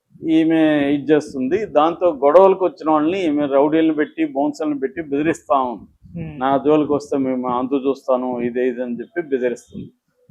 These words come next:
Speaker 1: ఇలా ఒక, ఆ, లేడీ డాన్ అవతారం ఎత్తింది అనేది చెప్తున్నారు అనమాట. దాంతో ఈ మోసం చేసిందని ఈ మూడు వందల ఇరవై ఐదు మంది రకరకాల పోలీస్ స్టేషన్లలో కంప్లైంట్లు పెట్టారు.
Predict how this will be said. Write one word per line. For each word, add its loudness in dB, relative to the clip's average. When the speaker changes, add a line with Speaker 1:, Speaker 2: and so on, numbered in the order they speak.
Speaker 1:
ఇలా 6
ఒక, 6
ఆ, 4
లేడీ 6
డాన్ 4
అవతారం 2
ఎత్తింది -10
అనేది -8
చెప్తున్నారు -8
అనమాట. -20
దాంతో 6
ఈ 6
మోసం 2
చేసిందని 2
ఈ 2
మూడు 0
వందల 2
ఇరవై 2
ఐదు -2
మంది 0
రకరకాల 0
పోలీస్ -6
స్టేషన్లలో -2
కంప్లైంట్లు 0
పెట్టారు. 0